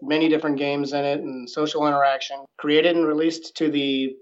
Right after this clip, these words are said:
blind and sighted community so, uh, everybody can play together. So that's kind of been the, kind of, uh, been the thought since the beginning, and a few weeks ago we finally released the very first version, and we're hoping to, uh,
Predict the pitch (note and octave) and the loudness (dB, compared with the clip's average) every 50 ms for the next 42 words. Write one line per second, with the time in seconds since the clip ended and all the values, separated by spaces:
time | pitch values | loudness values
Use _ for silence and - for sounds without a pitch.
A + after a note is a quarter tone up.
0 | _ - C#3 C#3+ D#3 D#3+ D#3+ D3 D3 D#3+ F#3 F#3 F3 - D3+ C#3 C3+ B2+ C3+ C3 | _ -4 0 2 2 4 4 4 4 4 4 2 2 2 2 2 2 0 -2 -6
1 | - C#3+ C3+ C3+ C3 B2+ B2+ B2+ B2+ - - C#3+ C3+ C3 C3 C3+ C3 B2+ B2+ B2+ | -8 -6 -6 -4 -6 -6 -8 -12 -14 -12 -10 -8 -8 -6 -8 -8 -8 -8 -10 -12
2 | - - _ _ _ _ _ _ _ _ _ _ - D3 C#3+ C3+ D3 D3 C#3+ C#3+ | -14 -18 _ _ _ _ _ _ _ _ _ _ -4 -2 0 2 2 2 2 0
3 | C#3+ C#3 D#3+ F3+ D#3+ C3 B2+ A2+ A#2+ - - - _ _ - - C3+ C3+ C#3+ C#3 | 2 4 4 4 4 4 0 -2 -6 -10 -16 -20 _ _ -12 -6 -4 -4 -4 0
4 | - F3+ F3 E3 D3+ D#3 D3+ D3 C#3+ C3+ C3 B2 - - _ _ _ _ _ _ | 2 4 4 4 4 4 4 4 2 0 -2 -4 -8 -14 _ _ _ _ _ _
5 | _ - - _ _ _ _ _ _ _ _ _ _ _ _ _ _ _ _ _ | _ -20 -20 _ _ _ _ _ _ _ _ _ _ _ _ _ _ _ _ _
6 | _ _ _ _ _ _ _ - - F#3 G3 F#3+ F#3 F#3 F#3 F3+ F3 D#3+ - F3 | _ _ _ _ _ _ _ 2 4 4 6 6 6 6 6 6 4 0 -6 0
7 | D#3+ F3+ F#3 F#3 F3+ F3+ E3 D3+ D3 C#3+ D3 - - - - F3+ F3+ F#3+ F#3+ - | 2 4 6 6 6 6 6 4 2 0 -2 -6 -10 0 4 4 4 4 4 0
8 | - F3+ E3+ - E3 D#3 D#3 F3 F#3+ G3 G3+ G3+ G3+ F#3+ E3 D3+ D3 D3 C#3+ C#3 | -4 -8 -8 -6 -4 0 2 2 4 4 4 4 4 4 2 0 0 -2 -4 -6
9 | - - F3 E3+ F3 F3+ F3+ F3 D#3+ F3 F3 F3 D#3 D3+ - D#3+ E3 E3+ E3 D#3+ | -8 -4 -2 -2 -2 -2 -2 0 2 2 4 4 2 0 0 0 0 0 0 0
10 | D#3+ D#3+ D#3+ E3 D#3+ - C#3+ D3 D#3+ D#3 D#3 D#3 E3+ F3 F3+ F3+ - F3 F3 F3 | 0 0 0 -2 -2 -4 -4 -2 -2 -2 0 2 0 0 0 0 -2 -2 -2 -2
11 | E3 D#3+ E3+ E3+ D#3+ C#3+ C#3 C#3 C#3 C#3+ C#3 C#3 C#3 C#3 _ - D3+ C#3+ - - | -2 -4 -8 -8 -8 -10 -12 -14 -20 -20 -20 -20 -20 -20 _ -20 -20 -20 -20 -20
12 | D3+ D3 C#3+ C#3+ C#3 C#3 C#3 C3+ C3+ | -20 -12 -6 -2 -2 0 0 -2 -4